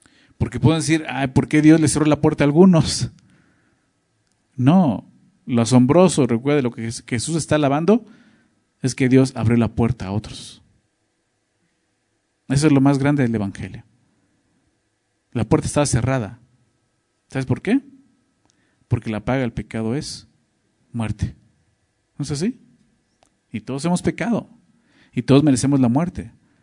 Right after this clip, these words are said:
Nadie tiene derecho, ningún derecho a estar con el Señor o conocerle. ¿Por qué? Porque todos hemos pecado. Jesús alaba a Dios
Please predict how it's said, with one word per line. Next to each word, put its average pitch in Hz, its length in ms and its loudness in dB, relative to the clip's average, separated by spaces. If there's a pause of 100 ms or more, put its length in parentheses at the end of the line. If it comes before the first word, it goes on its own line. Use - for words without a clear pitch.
(680)
Nadie 170 560 4
tiene 156 400 -4
derecho, 143 600 -4 (800)
ningún 139 540 4
derecho 156 580 0 (1200)
a - 120 -8
estar 120 260 -4
con 123 140 -4
el 110 80 -6
Señor 104 400 -14 (240)
o 117 120 -8
conocerle. 113 640 -4 (600)
¿Por - 120 -18
qué? 139 200 -4
Porque - 340 -6
todos 123 220 -2
hemos 117 200 -6
pecado. - 460 -18 (1080)
Jesús 127 320 -6
alaba 143 320 -2
a 170 40 -2
Dios 151 380 0